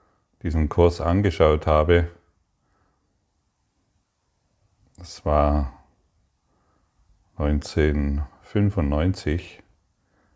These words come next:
da merke ich dann doch, welch großer Unterschied darin besteht, diesen Kurs in Wundern,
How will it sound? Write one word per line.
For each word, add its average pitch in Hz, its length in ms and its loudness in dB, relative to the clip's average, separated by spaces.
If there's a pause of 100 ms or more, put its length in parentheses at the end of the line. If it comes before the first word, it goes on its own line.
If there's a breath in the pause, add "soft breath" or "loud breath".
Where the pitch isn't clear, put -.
(1300)
da 78 520 2
merke 78 440 -2
ich - 140 -4
dann 78 200 2
doch, 80 320 -2
welch 76 280 -2
großer 82 480 0
Unterschied 80 580 -2
darin 76 280 0
besteht, 78 520 -4
diesen 78 260 -2
Kurs 78 360 -2
in 78 140 -2
Wundern, 82 600 0